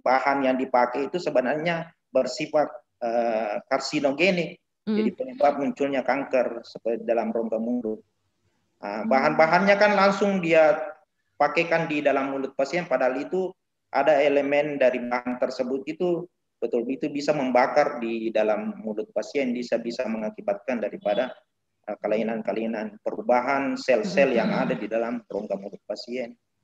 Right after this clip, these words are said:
Speaker 1: Jadi sangat tidak disarankan, dengan cara kerjanya pun tidak steril,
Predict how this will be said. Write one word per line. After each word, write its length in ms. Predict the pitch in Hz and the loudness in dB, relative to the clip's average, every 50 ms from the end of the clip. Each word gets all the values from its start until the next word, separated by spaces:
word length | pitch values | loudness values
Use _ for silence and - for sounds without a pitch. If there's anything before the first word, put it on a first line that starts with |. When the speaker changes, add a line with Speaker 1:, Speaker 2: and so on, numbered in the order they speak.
| _ _ _ | _ _ _
Speaker 1:
Jadi 140 | - 135 135 | -4 -2 0
sangat 320 | 135 180 185 190 180 - 185 | 2 2 2 2 2 2 2
tidak 240 | 156 147 139 139 | 4 4 4 4
disarankan, 640 | 135 - 143 135 143 147 156 147 - 135 127 113 113 | 2 2 2 2 2 2 0 0 -2 -2 0 0 0
dengan 240 | 123 123 127 135 123 | 0 0 0 -2 0
cara 240 | - 131 123 123 - | 2 2 2 2 2
kerjanya 480 | 135 120 120 131 131 131 131 147 147 | 0 -2 2 2 2 2 4 2 0
pun 320 | - - 170 180 170 165 - | 0 0 -2 -2 -2 -2 -2
tidak 240 | 143 127 120 123 - | 2 4 4 4 2
steril, 640 | - - 151 156 175 180 208 220 240 240 240 - | 0 0 2 2 4 4 2 2 0 -2 -4 -8